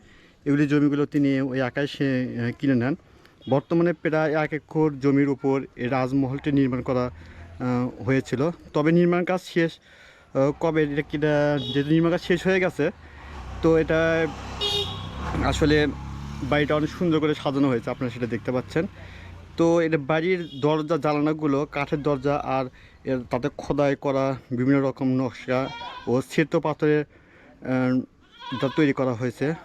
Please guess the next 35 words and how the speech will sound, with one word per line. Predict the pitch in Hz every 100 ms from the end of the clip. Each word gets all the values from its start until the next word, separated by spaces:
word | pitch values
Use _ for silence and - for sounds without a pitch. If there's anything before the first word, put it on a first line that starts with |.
| - _ - - - - -
আর | 123 -
ফোয়ারা | - 170 190
চারপাশে | 190 180 180 170 - 185
পাথরের | 156 147 165 160 165
ও | 147 147 151 - - -
শান | - 156 151
বাঁধানো | 156 156 151
একটা | 147
পুকুর | - 170 170
আছে, | 107 - 95
যে | 135 143
পুকুরটা | 135 165
আপনারা | 139 135
দেখতে | 127 143
পাচ্ছেন, | 123 - 143 160 - - - - - - 135
এই |
একটা | 131 -
পুকুর | 127 143 - 139 131 127 -
আছে, | 131 - 139 180 - - - - - - - -
যা | 120
আপনারা | 117 131
নিজেই | 123 127 135
দে-, | 127 131 110 123
এটা | 120
দেখতে | 113 101 110
পাচ্ছেন। | 107 - 151 _ _ - - _ - _ _ - -
তা | 127 127
এটা | 135
ন-, | 139 151 -
এটা | 139 156
খুব | - 156 -
সুন্দর, | 175 147 101 82 104
ভবনের | 117 127 139 139
ভিতরে | 117 127 127 117
দেয়ালের | 131 127 123 127